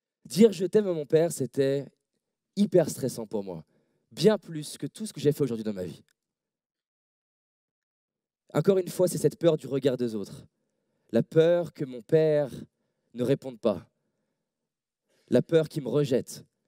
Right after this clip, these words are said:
Parce que je me suis senti rejeté par lui pendant cette enfance. Et un jour, je prends mon téléphone et j'écris à mon père, « Papa, je t'aime. »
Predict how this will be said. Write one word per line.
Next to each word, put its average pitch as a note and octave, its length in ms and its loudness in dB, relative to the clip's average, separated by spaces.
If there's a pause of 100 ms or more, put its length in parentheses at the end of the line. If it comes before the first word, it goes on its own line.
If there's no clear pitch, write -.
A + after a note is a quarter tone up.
(120)
Parce - 160 0
que E3 80 -6
je D3+ 80 -6
me A3 100 2
suis G#3+ 160 -2
senti D3+ 280 -4
rejeté A#2+ 320 -2
par A2+ 200 0
lui A2+ 120 -6
pendant G#2+ 220 -8
cette G#2 180 -8
enfance. G2 440 -14 (880)
Et A2+ 80 -2
un C3+ 60 2
jour, F#3+ 140 -2
je G3 60 -8
prends F3+ 220 -2
mon E3 160 -12
téléphone C#3+ 420 -2
et B2+ 60 -4
j'écris A#2+ 300 -4
à - 20 -6
mon A#2+ 120 -12
père, « B2+ 320 -2 (720)
Papa, C3+ 300 0
je A2+ 140 -6
t'aime. » G2+ 300 -2